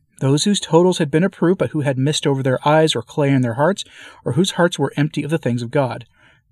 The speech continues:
These too were excluded, just as those with sores who had not been allowed into the hall. I immediately begged Father Cafasso to let me give some of them s-, the sweets too.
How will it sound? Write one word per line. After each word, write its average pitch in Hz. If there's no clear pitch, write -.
These 131
too 160
were 175
excluded, 175
just -
as 165
those 147
with 165
sores 139
who 147
had 127
not 123
been 147
allowed 120
into 117
the 120
hall. 120
I 240
immediately 262
begged 165
Father 139
Cafasso 151
to 120
let 123
me 127
give 143
some 120
of 117
them 120
s-, -
the 120
sweets -
too. 160